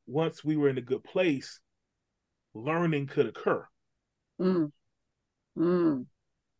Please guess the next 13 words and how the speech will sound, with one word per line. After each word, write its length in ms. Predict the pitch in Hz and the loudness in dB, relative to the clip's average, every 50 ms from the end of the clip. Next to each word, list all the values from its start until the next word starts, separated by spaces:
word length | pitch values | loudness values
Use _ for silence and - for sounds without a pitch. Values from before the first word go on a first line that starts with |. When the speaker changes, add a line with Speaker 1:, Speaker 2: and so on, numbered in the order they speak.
| _ _ - | _ _ -14
Speaker 1:
You 120 | 127 123 | -10 -6
know, 340 | 131 131 131 135 139 143 139 - _ _ _ _ _ _ _ _ - | -4 -4 -2 -2 -4 -6 -8 -14 _ _ _ _ _ _ _ _ -8
because 500 | 147 143 - 160 143 131 120 - - - _ _ _ _ _ _ _ _ _ _ _ _ _ | -4 0 2 2 2 2 -2 -6 -10 -20 _ _ _ _ _ _ _ _ _ _ _ _ _
building 280 | - 160 165 170 170 170 | 0 2 2 2 2 0
a 20 | |
relationship 720 | 151 147 147 143 147 160 160 170 165 - - 160 147 143 - - _ - | 0 2 4 6 4 4 4 0 -6 -2 2 4 4 2 2 -2 _ -10
meant 280 | 143 135 135 131 117 - _ _ | -6 -4 -4 -4 -6 -10 _ _
trust 480 | - - - 214 185 147 - - - 135 | -14 -6 0 2 0 0 0 -4 -12 -10
was 160 | 120 110 104 | -10 -10 -8
there. 340 | 107 104 95 87 - - - _ _ _ _ _ _ _ _ _ _ _ _ - | -8 -8 -8 -8 -10 -14 -20 _ _ _ _ _ _ _ _ _ _ _ _ -14
Speaker 2:
Right. 320 | 175 165 165 165 151 147 _ _ _ _ _ _ _ _ _ _ _ _ - | -12 -12 -12 -16 -20 -20 _ _ _ _ _ _ _ _ _ _ _ _ -4
Speaker 1:
It 180 | 135 135 127 | -4 -2 -2
meant, 340 | 131 135 139 135 135 139 - | -2 -4 -4 -4 -4 -6 -10